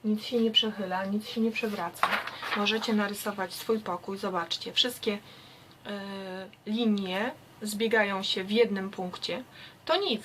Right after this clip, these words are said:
że tak naprawdę ta linia i ta w rzeczywistości są do siebie równoległe, ale na papier przynosimy złudzenie optyczne.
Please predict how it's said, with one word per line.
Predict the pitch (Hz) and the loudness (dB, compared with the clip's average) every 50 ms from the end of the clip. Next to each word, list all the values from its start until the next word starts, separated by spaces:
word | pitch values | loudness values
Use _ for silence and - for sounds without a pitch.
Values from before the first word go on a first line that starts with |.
| - - - - - - | -10 -16 -18 -16 -6 4
że | 202 208 208 | 4 6 6
tak | 202 214 208 - | 6 0 0 2
naprawdę | 233 247 240 - 226 220 214 190 190 190 | 2 2 2 4 2 2 2 2 -2 -4
ta | 190 - 240 233 | 2 6 6 6
linia | 220 214 202 196 190 190 190 - | 6 6 2 0 -2 -2 -2 -4
i | 208 214 | -4 -6
ta | - - 190 185 196 - - - - - - - - | -2 0 0 2 2 0 -2 -6 -18 -20 -20 -6 0
w | 214 | 4
rzeczywistości | 240 233 220 254 240 214 214 - - 240 226 220 - - 233 | 4 4 4 4 0 0 -2 0 0 0 0 0 -2 -4 -6
są | - - 202 208 | -2 -2 0 2
do | 214 220 | 2 2
siebie | 214 - 202 180 196 | 2 0 -2 -2 0
równoległe, | 196 214 220 262 294 320 302 233 180 175 175 170 - - - - - - - - - - - - - - | 0 2 4 4 6 8 8 6 6 4 -2 -4 -4 -8 -16 -20 -20 -20 -20 -20 -20 -20 -20 -20 -2 2
ale | 226 220 202 180 180 180 185 233 302 330 - - - - - - - - - - - - - - - - - - - - - - - - - - 220 | 4 4 6 6 4 4 2 2 0 -2 -8 -20 -20 -20 -20 -20 -20 -20 -20 -20 -20 -20 -20 -20 -20 -20 -20 -20 -20 -20 -20 -20 -20 -20 -12 -4 -4
na | 151 | 0
papier | 240 - 226 - - 226 226 - | 4 4 4 6 6 4 2 4
przynosimy | - - 233 233 240 240 - 214 202 202 214 | 2 2 2 4 2 2 2 2 0 0 0
złudzenie | 220 330 359 370 311 240 208 202 185 | 2 4 2 6 6 6 6 6 2
optyczne. | 180 175 - - - - - 202 - 208 | 0 -2 -4 -6 -2 -2 -2 -2 -4 -12